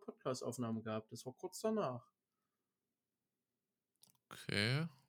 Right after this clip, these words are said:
Speaker 1: Für alle, die es interessiert, Bezos tritt als Chef von Amazon zurück und geht in den, äh, wie heißt das Ding?
Speaker 2: Also ich bin mir
Speaker 1: Ähm,
Speaker 2: eigentlich
Speaker 1: ähm,
Speaker 2: relativ
Speaker 1: ähm,
Speaker 2: sicher, dass wir das
Speaker 1: Kontrollrat
Speaker 2: hatten.
Speaker 1: oder irgendwas.
Speaker 2: Na gut.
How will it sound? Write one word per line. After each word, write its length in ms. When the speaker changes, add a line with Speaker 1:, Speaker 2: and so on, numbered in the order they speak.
Speaker 1:
Für 100
alle, 160
die 100
es 100
interessiert, 540
Bezos 520
tritt 300
als 320
Chef 220
von 140
Amazon 380
zurück 260
und 140
geht 200
in 140
den, 380
äh, 420
wie 100
heißt 200
das 120
Ding? 240
Speaker 2:
Also 160
ich 140
bin 100
mir 60
Speaker 1:
Ähm, 80
Speaker 2:
eigentlich 160
Speaker 1:
ähm, 80
Speaker 2:
relativ 320
Speaker 1:
ähm, 40
Speaker 2:
sicher, 120
dass 20
wir 120
das 120
Speaker 1:
Kontrollrat 380
Speaker 2:
hatten. 180
Speaker 1:
oder 80
irgendwas. 480
Speaker 2:
Na 200
gut. 160